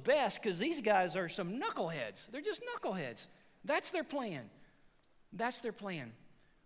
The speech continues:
But I want you to notice how Joseph responds. This is the last part of verse seventeen.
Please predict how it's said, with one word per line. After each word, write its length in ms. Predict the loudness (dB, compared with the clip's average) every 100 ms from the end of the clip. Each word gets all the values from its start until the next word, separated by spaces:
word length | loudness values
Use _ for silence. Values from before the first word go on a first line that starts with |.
| -4
But 120 | 0
I 60 | 2
want 260 | 2 0
you 60 | -2
to 60 | -2
notice 680 | 2 2 0 -2 -6 -6 -10 -18 -20 _ _ _
how 160 | -2 -2
Joseph 480 | 0 -2 -2 -4 -6
responds. 840 | -8 -10 -4 -2 0 -2 -6 -8
This 200 | -6 -6
is 100 | -2
the 80 | 0
last 500 | 0 0 0 0 -2
part 240 | -4 -2 -2
of 80 |
verse 220 | -4 -6 -6
seventeen. 640 | -8 -8 -8 -6 -6